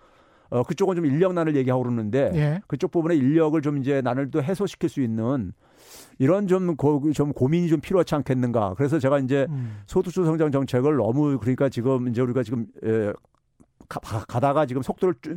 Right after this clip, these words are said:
Speaker 1: 늦추고 있는 이런 상황이고
Speaker 2: 예.
Speaker 1: 그걸로 인해서 노동계는 굉장히 불만을 많이 가지고 있고
Speaker 2: 음.
Speaker 1: 그리고 현 정부가 추진했던 것이 결국은 저소득층과 중산층의 소득을 좀 강화시키겠다는 건데
Speaker 2: 그렇죠.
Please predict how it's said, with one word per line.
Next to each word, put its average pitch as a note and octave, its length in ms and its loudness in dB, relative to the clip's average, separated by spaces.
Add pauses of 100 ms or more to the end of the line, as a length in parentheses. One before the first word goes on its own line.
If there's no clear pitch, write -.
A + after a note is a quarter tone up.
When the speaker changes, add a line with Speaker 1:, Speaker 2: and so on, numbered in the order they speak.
(120)
Speaker 1:
늦추고 D#3 480 -2
있는 F3+ 100 0
이런 C3+ 160 0
상황이고 G#2+ 720 -2
Speaker 2:
예. C#3+ 240 -2
Speaker 1:
그걸로 F3+ 340 2
인해서 D3+ 240 0
노동계는 D#3 400 0
굉장히 C#3 320 0
불만을 C#3+ 380 0
많이 A#2 180 -2
가지고 G#2 320 -2
있고 G#2 380 -2
Speaker 2:
음. C#3 220 -10 (280)
Speaker 1:
그리고 D#3+ 480 2 (120)
현 G3 200 -4
정부가 F3 320 0
추진했던 D#3 400 -2
것이 C#3 180 -2
결국은 C3 400 -2
저소득층과 D3 760 -2
중산층의 D3 520 -2
소득을 C#3+ 240 -2
좀 C#3 100 -2
강화시키겠다는 C3+ 720 -2
건데 G#2 460 0
Speaker 2:
그렇죠. D#3 400 -6